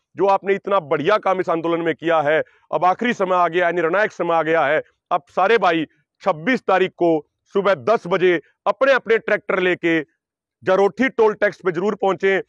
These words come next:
वहां से फिर हम लाइन बना के चलेंगे। हम ये भी समझते हैं कि अभी काम का टाइम है, लेकिन ये एमएसपी गारंटी कानून सबके लिए बहुत जरूरी है। तो आप तमाम साथी छब्बीस तारीख को सुबह दस बजे अपने अपने ट्रैक्टर लेके आप पहुंचिए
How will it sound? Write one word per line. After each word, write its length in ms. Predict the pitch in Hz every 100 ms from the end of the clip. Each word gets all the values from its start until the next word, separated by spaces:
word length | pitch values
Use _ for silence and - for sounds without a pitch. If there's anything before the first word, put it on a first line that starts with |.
| _ _
वहां 220 | 165 180
से 120 | 214 226
फिर 120 | 214
हम 120 | 202
लाइन 320 | 190 190 202
बना 220 | 175 180
के 100 | 165
चलेंगे। 500 | 170 165 175 175 180 151 _ -
हम 100 | 151
ये 120 | 190
भी 100 | 208
समझते 380 | 226 208 190 202
हैं 80 | 208
कि 80 | 202
अभी 120 | 196
काम 240 | - 190 202
का 100 | 196
टाइम 320 | 190 190 185
है, 140 | 175 - _ -
लेकिन 260 | 160 190
ये 100 | 185
एमएसपी 400 | 175 175 165 175
गारंटी 360 | 170 165 160 170
कानून 300 | 160 156 156
सबके 320 | 156 135 120 160
लिए 160 | 156
बहुत 220 | 135 143
जरूरी 320 | 127 143 160 175
है। 160 | 175
तो 300 | 151 _ -
आप 100 | 170 -
तमाम 300 | 175 190 196
साथी 480 | 170 160 - 180 165 _ _ _
छब्बीस 300 | 175 160 226 -
तारीख 260 | 185 185
को 180 | - 180 170 _ _ -
सुबह 220 | 175 170 135
दस 260 | 185 208
बजे 320 | 165 170 170 - _ -
अपने 200 | 175 208
अपने 180 | 190 175
ट्रैक्टर 380 | 190 185 - 180
लेके 380 | 175 175 175 160 _ _ -
आप 180 | 165 147
पहुंचिए 520 | 165 147 175 196 196